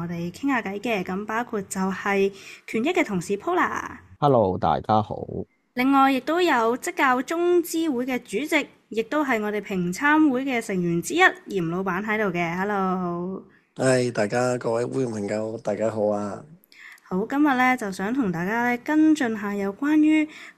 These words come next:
Speaker 1: 公共圖書館嘅一啲事項啊。咁啊，唔知呢，大家即係有冇，有時呢，都會去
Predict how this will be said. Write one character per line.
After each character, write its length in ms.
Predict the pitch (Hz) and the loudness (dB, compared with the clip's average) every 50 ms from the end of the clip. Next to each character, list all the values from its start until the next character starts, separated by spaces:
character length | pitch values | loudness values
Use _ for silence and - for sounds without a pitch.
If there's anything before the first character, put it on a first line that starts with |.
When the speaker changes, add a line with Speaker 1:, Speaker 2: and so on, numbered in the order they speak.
| _ - | _ -2
Speaker 1:
公 360 | - 392 392 392 392 392 370 | 2 4 6 6 6 6 4
共 380 | - 302 254 233 226 220 220 220 | 4 2 2 2 2 0 0 -2
圖 400 | - 214 208 180 160 165 180 196 | -2 -2 -2 -2 0 0 -2 -2
書 280 | 190 - - 349 349 | -2 0 2 2 2
館 220 | - - 220 214 240 | 4 4 2 4 4
嘅 320 | 269 262 240 226 220 214 214 | 2 2 2 2 2 2 2
一 80 | 220 | 0
啲 180 | 233 240 269 262 | 0 -2 -4 -6
事 160 | 247 - 208 | -4 -4 -2
項 240 | 196 185 185 175 175 | 0 0 0 0 2
啊。 260 | 180 190 196 208 202 196 - - - - | 2 4 4 4 4 2 0 -8 -12 -8
咁 160 | - 233 254 269 | -4 0 0 2
啊， 60 | 254 | 2
唔 180 | 208 175 160 | 2 0 0
知 200 | 147 - - 240 | -2 -4 -4 -2
呢， 120 | 240 240 233 | 0 0 -2
大 220 | 226 208 180 185 | -2 -4 -6 -4
家 320 | 185 220 220 220 220 226 226 | -2 -2 0 2 2 2 2
即 100 | 220 226 | 0 0
係 140 | 226 208 | 0 0
有 100 | 190 185 | 0 0
冇， 460 | 185 190 196 196 196 196 208 220 226 226 - - - - - - _ - | 0 0 0 2 2 4 4 4 2 0 -2 -12 -18 -18 -20 -20 _ -14
有 240 | - 240 247 254 | -6 -2 -2 -2
時 180 | 269 262 294 302 | -2 0 0 2
呢， 140 | 320 339 339 | 2 2 2
都 140 | 339 320 294 | 2 0 0
會 120 | 240 226 | 0 0
去 380 | 196 220 214 214 208 208 208 | -2 -2 -2 0 0 0 0